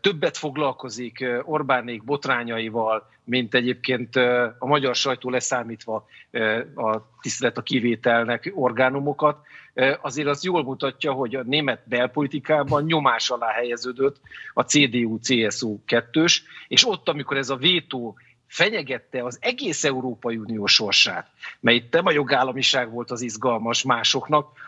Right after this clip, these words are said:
hanem a hét éves költségvetés és Európa újjáépítése. Meg persze Merkel asszony, hogy is fogalmazzam, pályafutásának megkoronázása, hogy német,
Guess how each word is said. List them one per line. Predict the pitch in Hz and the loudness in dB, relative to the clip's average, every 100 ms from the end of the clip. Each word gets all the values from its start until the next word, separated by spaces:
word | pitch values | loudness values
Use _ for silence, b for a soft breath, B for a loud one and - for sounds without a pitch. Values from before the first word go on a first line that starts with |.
| B | B
hanem | - 135 139 143 139 | 2 4 4 -2 -2
a | 151 | -2
hét | 117 160 175 - | 0 2 2 0
éves | 127 107 104 | -4 -2 -2
költségvetés | - 139 139 156 151 156 185 160 - | 0 0 2 0 0 -2 0 2 0
és | - 131 147 - - B B | -2 0 2 2 -2 B B
Európa | B 143 147 147 190 | B 2 2 0 0
újjáépítése. | 180 190 131 117 107 107 - 104 - 107 - _ | 0 4 4 2 -6 -12 -6 0 0 0 -6 _
Meg | 165 208 | 0 0
persze | - 196 - | 2 2 2
Merkel | 175 165 - 131 | 2 0 0 -2
asszony, | 131 - 147 143 - b b | -2 -2 -2 -2 -4 b b
hogy | 135 | -4
is | 131 - | -2 -2
fogalmazzam, | 135 131 127 110 127 120 _ _ | 0 0 0 -2 -2 -2 _ _
pályafutásának | 160 160 147 147 143 135 127 131 127 123 _ _ | 4 4 0 -10 -6 -6 -6 -8 -10 -12 _ _
megkoronázása, | - 240 - 147 131 131 123 127 117 143 139 - b | -14 -14 -8 -6 -4 -4 -2 -2 0 0 -2 -6 b
hogy | - 135 | -6 0
német, | 147 139 131 120 | 2 2 2 -2